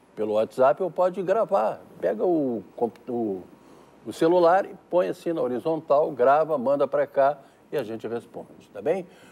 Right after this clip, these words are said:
O programa sempre vai ao vivo através do YouTube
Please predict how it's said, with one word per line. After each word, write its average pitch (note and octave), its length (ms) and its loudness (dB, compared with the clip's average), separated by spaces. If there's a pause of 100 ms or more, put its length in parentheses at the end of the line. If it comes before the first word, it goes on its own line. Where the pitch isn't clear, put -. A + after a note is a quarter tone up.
(220)
O D3 120 -4
programa F3+ 580 2
sempre G3+ 560 -2
vai D#3+ 320 4
ao D3+ 160 0
vivo F3 560 -2 (300)
através G2+ 560 2
do A2 80 -10
YouTube F3+ 640 0